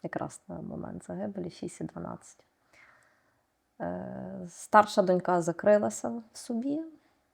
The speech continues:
Вона не хотіла спілкуватися, але вона ні з ким не хотіла спілкуватися, але була підтримкою, опорою мені.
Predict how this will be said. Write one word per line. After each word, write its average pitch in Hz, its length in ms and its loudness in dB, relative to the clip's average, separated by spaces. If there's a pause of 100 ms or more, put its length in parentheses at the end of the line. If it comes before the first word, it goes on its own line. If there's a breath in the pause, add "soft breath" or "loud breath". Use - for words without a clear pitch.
(400)
Вона 208 220 4
не 175 100 4
хотіла 180 380 0
спілкуватися, 226 1200 -2
але 208 220 12
вона 202 520 10
ні 202 160 6
з 208 80 -4
ким 214 160 6
не 202 60 2
хотіла 202 240 4
спілкуватися, 220 680 4
але 185 140 6
була 190 260 2
підтримкою, 185 680 0
опорою 175 460 4
мені. 170 320 0